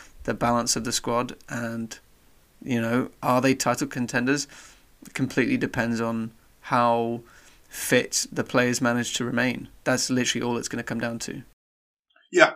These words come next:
Speaker 2: very true. And, and something that this season is especially relevant because we are just seeing a, a much higher rate of injuries. But I think, you know, not to take anything away from Newcastle, I think they,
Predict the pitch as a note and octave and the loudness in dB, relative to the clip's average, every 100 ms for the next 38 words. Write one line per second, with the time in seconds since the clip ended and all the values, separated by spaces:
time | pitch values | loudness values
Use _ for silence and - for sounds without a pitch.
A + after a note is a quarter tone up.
0 | - C#3+ B2 C3+ A#2+ G2+ G2+ G#2 G#2+ - | 6 8 8 6 4 4 2 0 -2 -2
1 | A#2+ A2 G2+ G2+ A2 - G#2+ F#2 F#2+ F#2 | 0 0 0 -2 -2 0 0 0 -2 -2
2 | - - B2 - F#2+ F2 F2+ F2+ F2 F#2 | -4 2 4 4 0 -2 -4 -6 -8 -4
3 | G#2 F#2 - - - - - - F2+ F#2 | -2 -2 -6 -14 -20 -20 -20 -6 2 4
4 | F#2+ F2+ - G2+ F#2+ F#2 F#2+ G#2 - G#2 | 4 2 4 6 4 2 0 0 2 4
5 | G2+ G2+ G2+ F#2+ C3 G2+ F2 - - - | 4 4 2 2 2 2 0 -6 -20 -8
6 | A2 C3+ E3+ - C3+ A#2 B2 C#3 - C3 | 0 4 4 4 6 8 8 4 2 2
7 | A#2+ A2 A2+ A2 G#2+ A2 B2 C#3 G#2 F2 | 4 4 6 6 6 4 6 6 2 0
8 | A2 A2 A2+ G2 A#2+ A#2+ A#2 G#2+ | 4 4 4 4 8 10 10 8